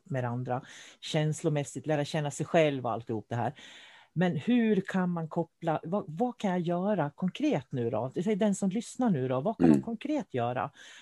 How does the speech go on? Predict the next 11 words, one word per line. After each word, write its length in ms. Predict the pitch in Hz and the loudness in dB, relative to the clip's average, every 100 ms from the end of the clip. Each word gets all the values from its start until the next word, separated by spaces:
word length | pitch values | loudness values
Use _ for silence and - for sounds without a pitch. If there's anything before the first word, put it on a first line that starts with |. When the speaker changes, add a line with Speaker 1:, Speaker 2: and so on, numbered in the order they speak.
| - | -20
Speaker 1:
för 120 | - 180 | -6 -4
att, 280 | 160 _ | -4 _
eh, 140 | - 147 | -10 -8
börja 460 | 147 160 170 165 160 | -4 -2 0 2 2
jobba 360 | 160 156 143 | 2 0 0
med 200 | 151 151 | -4 -2
rösten 640 | 208 262 - - 113 123 135 | -2 -2 -8 -10 -6 -6 -8
och, 260 | - 143 - | -10 -6 0
Speaker 2:
Mm. 120 | 160 | 2
Speaker 1:
och 280 | 143 139 107 | 2 -4 -8
liksom 560 | 139 147 156 147 127 | -12 -10 -8 -8 -8